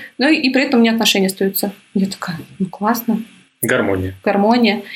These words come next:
Speaker 1: И я каждый раз плакала, когда я думала про первый вариант. Я же не один раз это проиграла в голове. Я всю ночь эту историю гоняла в голове. И каждый раз плакала из-за того, что я представляла первый. Ну, в итоге я решила остаться в Казани.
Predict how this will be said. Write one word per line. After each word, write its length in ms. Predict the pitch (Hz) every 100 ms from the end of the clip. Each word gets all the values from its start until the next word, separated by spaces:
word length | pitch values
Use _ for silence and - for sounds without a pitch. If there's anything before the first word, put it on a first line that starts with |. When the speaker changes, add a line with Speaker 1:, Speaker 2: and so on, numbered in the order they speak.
| -
Speaker 1:
И 80 | 233
я 300 | 262 262 -
каждый 280 | - 294 240
раз 180 | 233 233
плакала, 380 | - 349 285 233
когда 220 | 220 240
я 100 | 262
думала 260 | 254 254 214
про 140 | -
первый 220 | 220 202
вариант. 200 | 190 190
Я 80 | 240
же 140 | 233
не 160 | 226 233
один 200 | 240 494
раз 200 | 254 233
это 120 | 226
проиграла 460 | 220 208 208 196 185
в 20 | 190
голове. 340 | 190 185 185
Я 60 | 208
всю 160 | -
ночь 220 | 359 403 -
эту 140 | 220 - - -
историю 500 | 254 - 233 208 185
гоняла 380 | 208 214 190 185
в 60 | 196
голове. 480 | 196 190 185 185 - - - - -
И 100 | 220
каждый 260 | 262 240
раз 160 | 262 320
плакала 360 | - 226 - 262
из-за 160 | 233
того, 140 | 196 226
что 160 | 233
я 80 | 208
представляла 480 | 220 - 202 214 196
первый. 240 | 202 190
Ну, 160 | 202 262
в 40 | 240
итоге 260 | 269 240
я 80 | 208
решила 320 | 202 - 240
остаться 340 | 247 202 - -
в 20 |
Казани. 440 | 233 220 180 196